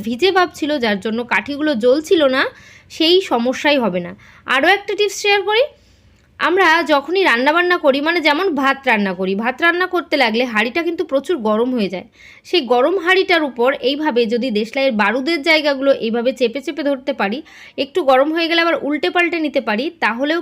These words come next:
কিন্তু আমাদের দেশলাইয়ের এই ভিজে ভাবটা থেকে সমাধান পেয়ে যাব। এমনকি ঢাকনার উপরও দেখবেন প্রচুর গরম হয়, যখনই ফুটে উঠবে তখন রাখার প্রয়োজন নেই, কিন্তু যখন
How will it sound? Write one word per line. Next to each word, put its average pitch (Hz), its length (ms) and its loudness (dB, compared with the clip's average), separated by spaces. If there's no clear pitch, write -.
কিন্তু 262 280 -6
আমাদের 240 340 0
দেশলাইয়ের 302 500 0
এই 254 100 0
ভিজে 220 340 -2
ভাবটা 294 340 -2
থেকে 285 160 -4
সমাধান 226 380 -4
পেয়ে 190 200 -2
যাব। 175 140 -8
এমনকি 339 400 0
ঢাকনার 285 400 -2
উপরও 349 300 -2
দেখবেন 277 240 -2
প্রচুর 269 280 0
গরম 294 260 2
হয়, 359 140 -2
যখনই 254 280 -4
ফুটে 269 360 -8
উঠবে 339 180 -4
তখন 247 220 -4
রাখার 277 340 -2
প্রয়োজন 302 440 -2
নেই, 415 100 -6
কিন্তু 359 220 -2
যখন 262 200 0